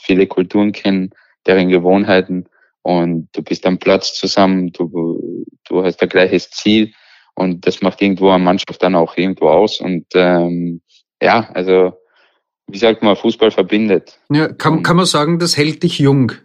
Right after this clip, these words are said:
Speaker 2: diese Jungen rund
Speaker 1: Ja,
Speaker 2: um dich?
Speaker 1: schon. Ja, schon, ja.
Speaker 2: Du hast eigentlich nach Salzburg kommen müssen, damit du diese schöne Champions League Bühne betreten darfst. Da schließt sich irgendwie der Kreis deiner Karriere, oder?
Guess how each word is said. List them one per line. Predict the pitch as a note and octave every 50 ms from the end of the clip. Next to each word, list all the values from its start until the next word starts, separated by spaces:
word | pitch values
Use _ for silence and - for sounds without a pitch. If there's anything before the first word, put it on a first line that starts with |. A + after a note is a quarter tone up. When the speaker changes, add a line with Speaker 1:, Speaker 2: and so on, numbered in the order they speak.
| _ -
Speaker 2:
diese | C3+ B2+ - C#3+
Jungen | C3+ C3+ C3+ C#3 C#3 C3+
rund | C3+ C3+ -
Speaker 1:
Ja, | G2 F#2+ F#2+ F#2
Speaker 2:
um | F#2+
dich? | F2 A#2 A2+ -
Speaker 1:
schon. | - F#2 F2+ F2+ E2 - _ _ _ _ _ _ _ _ -
Ja, | - E2+ E2 D2+ D2 C#2+ D2 - - A2
schon, | - - - - F2 E2+ - -
ja. | G1+ G1+ - _ _ _ _ _ _ _ _ _ _ _ _ _ _ _ _ - - - - - - - - - - - - - - - - - - -
Speaker 2:
Du | - C#3+ C#3
hast | D3+ D3 - - -
eigentlich | C#3 C#3 D#3 D#3 E3 E3+ E3+ E3+
nach | F3 E3 E3+
Salzburg | - - A#2+ C#3 C#3+ - - - F3 E3+
kommen | - - C#3+ D3 D#3 D#3+ D#3+
müssen, | D#3 D#3 D3 - - F3 E3 E3+
damit | D#3 D3+ D3+ D3 C#3+ C#3+ -
du | D3+ D3 D3 C#3+
diese | C#3 - - - C3+ - D3 C#3
schöne | - - B2+ B2+ C3+ D3 D3 D3+ -
Champions | - - C3 B2+ C3+ D3+ C#3+ C3+ B2+ -
League | - C3 B2+ - -
Bühne | - B2+ B2+ B2 B2 B2 A#2
betreten | A2+ A2+ - C3 - - A#2+ A#2+ A2+ A2 A2+ - A2+ G#2
darfst. | - F#2+ F2+ F2+ - - - - - -
Da | - C3+
schließt | - D3+ D#3 E3 E3+
sich | - F3 E3+
irgendwie | E3+ E3+ F3 E3+ E3+ E3 D#3
der | E3 D#3
Kreis | D3 C#3 A#2 A#2 C3 C3+ -
deiner | - D#3+ D#3+ D3+
Karriere, | D3+ - D3+ C#3 C3+ C#3 D3+ D3+ C3+ G#2 F#2
oder? | G2 G#2+ B2+ D#3+ -